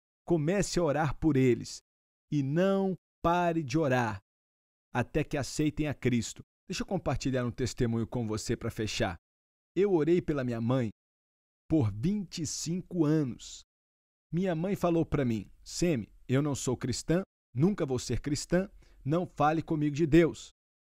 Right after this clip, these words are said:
O que você faz quando não pode falar com sua mãe sobre Deus? Sabe o que eu fiz? Falei com Deus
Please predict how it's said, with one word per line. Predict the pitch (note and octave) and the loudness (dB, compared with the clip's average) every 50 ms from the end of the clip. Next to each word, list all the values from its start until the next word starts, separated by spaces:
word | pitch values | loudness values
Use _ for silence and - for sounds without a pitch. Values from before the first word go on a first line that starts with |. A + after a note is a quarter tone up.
| _ _ _ - D#3+ | _ _ _ -6 -6
O | D3+ | -6
que | - - A#3+ | -4 -2 -2
você | A#3 G3+ F3 - - B2+ | 0 0 0 0 0 -4
faz | - - - C#3 C3 B2 A2+ - - - - - - - - | -4 0 0 2 2 2 0 -4 -8 -12 -16 -20 -20 -14 -6
quando | - C#3 C#3+ D3 D3 | -4 -4 -2 -2 -2
não | D3+ C#3 B2+ | -4 -4 -6
pode | A2 - - C#3+ D3 C3+ B2+ | -4 0 0 2 2 2 -2
falar | A#2 - C#3 B2 B2 B2+ C3 B2 | -2 -4 -4 -4 -2 -2 -2 -4
com | - C#3+ C3 | -4 -6 -10
sua | - - - C3 B2 | -10 -6 -6 -6 -4
mãe | A2+ A#2 B2+ B2 | -2 -2 -2 -4
sobre | - - B2+ B2 C3 B2+ | -2 -4 -4 -2 -2 0
Deus? | A2 A2+ A#2+ A2 F#2+ G2 - - - _ _ _ _ _ _ _ _ | 4 6 4 4 4 -2 -10 -18 -20 _ _ _ _ _ _ _ _
Sabe | - - C3 B2 B2 | -8 -4 -4 -4 -4
o | - | -4
que | B2 | -4
eu | A#2 | -6
fiz? | - - D#3+ F3 D#3+ - - - _ _ _ _ _ _ _ _ _ _ _ - | -4 -4 -2 -2 -2 -2 -4 -14 _ _ _ _ _ _ _ _ _ _ _ -8
Falei | - A#2 A#2 A#2+ B2 | -6 -4 -2 -2 -2
com | - - D3+ C#3+ | -2 -2 -4 -2
Deus | A#2+ G#2+ B2 A#2+ G#2+ F2+ - - - - | 2 2 2 2 2 0 -6 -14 -18 -20